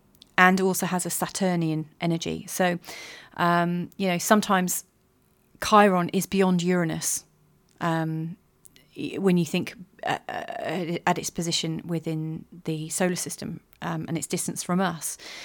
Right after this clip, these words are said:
Um, it would appear sometimes that it's, it's further than Uranus, and then it crosses the, um, path of its orbit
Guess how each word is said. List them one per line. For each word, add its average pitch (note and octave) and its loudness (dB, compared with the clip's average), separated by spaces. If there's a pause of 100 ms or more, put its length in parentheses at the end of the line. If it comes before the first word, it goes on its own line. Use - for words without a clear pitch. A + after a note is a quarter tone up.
(360)
Um, E3 -2
it - 0
would F#3 -2
appear F3+ -2
sometimes F3 -6
that - -8
it's, - -8 (480)
it's - -8
further F#3+ 4
than D#3+ -4
Uranus, D#3 -4 (320)
and D#3+ 2
then D#3+ 0
it - -14
crosses F#3 2
the, E3+ -2
um, E3 -4
path E3 -2 (100)
of E3+ -6
its - -6
orbit E3 -2